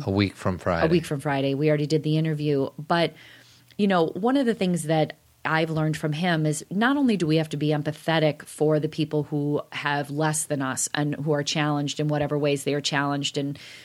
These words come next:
Speaker 2: um, you know, maybe need more of a handout or an understanding, you know, where they are.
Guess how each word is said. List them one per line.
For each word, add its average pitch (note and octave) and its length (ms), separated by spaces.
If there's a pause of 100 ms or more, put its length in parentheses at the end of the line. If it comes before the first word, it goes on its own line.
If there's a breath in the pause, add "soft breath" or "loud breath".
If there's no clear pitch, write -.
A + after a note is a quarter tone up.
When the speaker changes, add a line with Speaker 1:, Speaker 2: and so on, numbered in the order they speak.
(120)
Speaker 2:
um, D#3 640
you E3 140
know, D3 340
maybe D#3+ 300
need D3+ 180
more D3 160
of C#3 60
a - 40
handout C#3+ 600
or C#3+ 80
an D3 80
understanding, D3+ 760 (200)
you D#3 100
know, C3+ 160 (160)
where D#3 240
they D3 160
are. D3 260